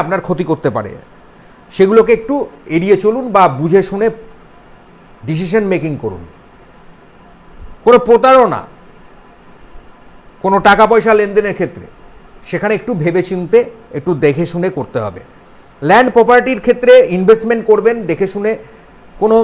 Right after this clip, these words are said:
ফ্ল্যাট, কোনো কিছু নেবেন বা কোনো কিছু বিক্রি করবেন, আমি বলবো কুড়ি তারিখের আগে সময়টা ঠিক আছে, কিন্তু কুড়ি তারিখ থেকে যে সময়টা আছে সেটা ভালো জ্যোতিষ পরামর্শ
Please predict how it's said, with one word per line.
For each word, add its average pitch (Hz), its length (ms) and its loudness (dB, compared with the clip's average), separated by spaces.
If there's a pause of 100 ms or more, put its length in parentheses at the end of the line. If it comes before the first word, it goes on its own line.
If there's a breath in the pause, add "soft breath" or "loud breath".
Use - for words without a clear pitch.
(160)
ফ্ল্যাট, 214 320 4 (260)
কোনো 202 200 -2
কিছু 202 180 -6 (140)
নেবেন 208 240 2 (240)
বা 180 120 6 (1300)
কোনো 190 200 -2
কিছু 202 180 -2 (240)
বিক্রি 196 240 -4 (100)
করবেন, 139 240 0 (120)
আমি 175 120 -2 (100)
বলবো 190 200 4 (1800)
কুড়ি 226 220 -2
তারিখের 254 320 4 (200)
আগে 196 180 4 (400)
সময়টা 196 340 -2 (100)
ঠিক 190 120 -4 (100)
আছে, 208 120 -2 (120)
কিন্তু 180 240 -4
কুড়ি 202 220 -6
তারিখ 233 160 0 (100)
থেকে 226 220 -2
যে 208 60 2 (100)
সময়টা 170 320 -2 (100)
আছে 214 180 -2 (460)
সেটা 208 180 0 (100)
ভালো 180 200 4
জ্যোতিষ 170 300 -4
পরামর্শ 160 320 -4